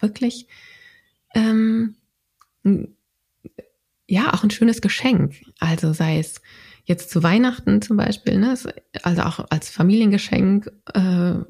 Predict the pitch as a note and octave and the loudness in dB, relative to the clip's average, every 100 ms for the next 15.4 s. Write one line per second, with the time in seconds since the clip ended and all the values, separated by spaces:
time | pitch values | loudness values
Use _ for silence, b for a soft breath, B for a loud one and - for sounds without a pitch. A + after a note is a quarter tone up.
0 | - E3+ E3+ E3 E3+ F3 F3 - - - | -4 -2 0 -2 -2 0 0 -2 -6 -10
1 | - F3 A3+ - G#3 - F#3+ G3+ F#3+ G3+ | -4 -2 -2 -2 -4 -2 -2 0 -2 0
2 | G#3+ G#3+ - F3+ F#3 F#3+ F3+ F#3 - F3 | 0 0 -2 -2 0 0 0 -2 -2 -2
3 | E3+ E3+ - B B B B B _ F3+ | -2 -4 -10 B B B B B _ 2
4 | E3+ E3 E3 E3+ D#3 F3 A3+ A#3+ F#3+ F3 | 4 2 0 0 2 2 4 2 2 2
5 | G3+ - G3 F3+ F3+ - G#3 - - D#3 | 0 0 2 2 2 -2 -4 -4 0 2
6 | D#3+ E3+ F#3+ G#3 F#3 E3+ F3 E3 E3+ - | 4 4 2 2 2 4 2 2 0 0
7 | D3+ - - - D3+ G#3 F#3 D#3+ - E3 | 0 0 -4 -2 0 2 0 0 -2 0
8 | D#3+ F3 - - - - F3 F3 D#3+ D#3 | 0 -2 -6 -6 -6 0 2 2 2 2
9 | D#3 D#3 - B B B B B B - | 2 0 -4 B B B B B B -2
10 | E3 D#3+ D#3+ D3+ _ _ _ _ E3+ - | 0 2 0 -4 _ _ _ _ -2 0
11 | E3 E3 - E3 - E3 - D#3+ E3+ G3+ | 2 2 2 0 0 -2 2 2 4 4
12 | F3 E3 - - E3+ F3 - E3 D#3+ - | 4 2 -2 0 2 2 2 2 2 -2
13 | - b b b b _ - E3+ D#3 D3+ | -10 b b b b _ 0 2 2 -2
14 | - - - B3 D#4+ - F3+ D#3+ D#3+ E3 | -6 -14 -2 0 0 2 2 4 2 2
15 | D#3+ F#3 G3+ | 4 4 2